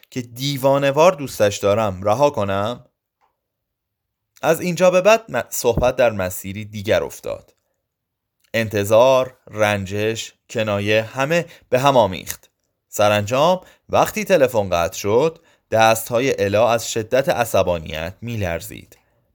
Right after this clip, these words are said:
بلافاصله به آشپزخانه رفت و مثل همیشه مشغول کاری شد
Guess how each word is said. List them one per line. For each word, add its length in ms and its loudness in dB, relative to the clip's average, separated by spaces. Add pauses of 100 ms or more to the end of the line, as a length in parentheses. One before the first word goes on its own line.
(480)
بلافاصله 720 4
به 80 -4
آشپزخانه 720 -2
رفت 460 -2 (340)
و 80 0
مثل 360 0
همیشه 520 -2
مشغول 540 -4
کاری 380 0
شد 400 -2